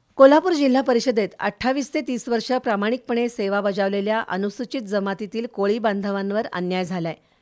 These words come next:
या जमातीतील बत्तीस जण गेल्या अडीच वर्षात सेवानिवृत्त झालेत, मात्र यापैकी एकालाही पेन्शन मिळालेली नाही,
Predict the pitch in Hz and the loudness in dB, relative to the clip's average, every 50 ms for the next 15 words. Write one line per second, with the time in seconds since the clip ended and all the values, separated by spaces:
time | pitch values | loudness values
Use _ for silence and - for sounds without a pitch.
0 | _ _ _ _ _ _ _ _ _ - 240 240 220 233 226 220 233 240 277 262 | _ _ _ _ _ _ _ _ _ 4 4 6 6 6 4 4 2 2 0 -4
1 | - 269 277 254 208 220 208 214 _ 208 - 254 196 202 208 202 214 202 214 208 | -6 -6 -6 0 0 -2 -2 0 _ -4 -4 -2 0 0 0 0 0 -2 0 0
2 | 214 226 202 202 202 254 240 - 247 226 190 - 202 196 202 - - 226 214 220 | 2 2 2 0 0 -2 -2 -4 -4 -4 -4 -4 -4 -6 -6 -4 -4 -2 0 2
3 | 233 254 254 240 226 226 214 - 226 190 180 202 180 190 233 226 - - - - | 2 2 2 0 0 -2 -2 -4 -6 -4 -4 -4 -2 -2 -4 -4 -6 -20 -20 -20
4 | - - - 233 247 - 277 269 277 254 233 240 - 269 262 - - 294 294 254 | -20 -4 0 0 2 2 2 2 4 2 2 2 2 -2 -2 -2 -4 -6 -4 -2
5 | - 214 202 - 269 285 285 269 220 196 220 247 - - 226 208 220 214 - 311 | -4 -4 -2 0 0 0 2 2 0 -2 -2 -4 -2 0 0 0 0 0 -2 -2
6 | 330 349 285 247 208 196 196 196 190 190 190 185 180 175 208 277 | 0 0 2 2 2 2 0 0 0 0 -2 -2 -2 -2 -4 -6